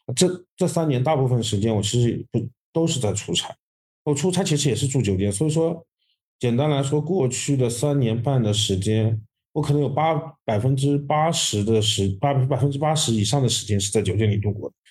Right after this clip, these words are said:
所以说你说我出去玩和工作其实差不多，就是我本来就是从小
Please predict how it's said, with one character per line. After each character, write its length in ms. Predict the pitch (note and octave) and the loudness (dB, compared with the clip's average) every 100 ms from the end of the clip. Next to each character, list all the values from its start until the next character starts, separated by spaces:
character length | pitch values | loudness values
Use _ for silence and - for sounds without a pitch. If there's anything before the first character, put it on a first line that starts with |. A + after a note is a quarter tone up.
| _ | _
所 100 | - | -4
以 40 | F#3 | 0
说 140 | F#3+ | 2
你 140 | F3 | 0
说 220 | B2 D#3 D#3 | 0 0 0
我 160 | C3 | 0
出 220 | G#2+ - | -2 -4
去 160 | C3+ C#3+ | -2 0
玩 680 | B2 G#2+ G#2 A2 B2 C3+ C3+ - - - _ _ _ _ - - - _ | 0 2 0 0 2 2 0 -4 -16 -20 _ _ _ _ -20 -20 -20 _
和 220 | - B2+ | -2 -2
工 260 | C3+ D3 D#3 | 0 0 0
作 180 | D3 | -2
其 160 | A2+ D#3 | -2 0
实 120 | D3 | 0
差 240 | C#3 - A#2 | 0 0 0
不 120 | G2+ | 0
多， 340 | G#2 G2+ G#2 | 0 0 0
就 120 | G#2+ C#3 | 0 0
是 380 | C3 A#2 A2 | 2 0 2
我 140 | G#2+ A#2 | 0 0
本 180 | A2+ G#2+ | 0 0
来 160 | G2 | 0
就 140 | G#2 C3+ | 2 2
是 200 | B2 G#2 | 0 -2
从 200 | - C3+ | 0 0
小 180 | B2 | 0